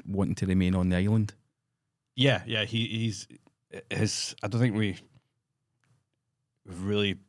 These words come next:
Speaker 2: pushed it, but if we got to do more, I w-, want to show that he's never left Ireland.
Speaker 1: Right.
Speaker 2: And he
Speaker 1: That,
Speaker 2: refuses
Speaker 1: that,
Speaker 2: to. And
Speaker 1: that's
Speaker 2: he's,
Speaker 1: genius.
Speaker 2: his, his conception of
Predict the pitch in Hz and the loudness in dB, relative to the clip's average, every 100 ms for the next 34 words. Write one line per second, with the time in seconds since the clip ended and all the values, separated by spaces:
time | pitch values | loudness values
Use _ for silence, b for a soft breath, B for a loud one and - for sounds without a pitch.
0 | _ - 107 - - 113 113 95 69 - | _ -4 -2 -2 -4 -6 -6 -10 -8 -8
1 | 98 98 104 92 95 95 95 _ b b | -4 -4 -4 -6 -4 -6 -8 _ b b
2 | - - - - 98 90 98 98 90 95 | -20 -20 -16 -8 -6 -6 -10 -10 -8 -6
3 | - 98 92 87 95 92 107 107 101 104 | -6 -4 -4 -6 -6 -4 0 0 0 0
4 | 110 101 - 87 92 95 - 95 95 95 | 2 2 -2 -2 0 0 0 -6 -6 -2
5 | 98 95 113 - 117 104 107 92 90 92 | 0 0 0 -2 -2 0 0 0 2 2
6 | - 101 - 104 - 101 - 113 113 101 | 0 -8 -8 -8 -6 -6 -4 -4 -2 -6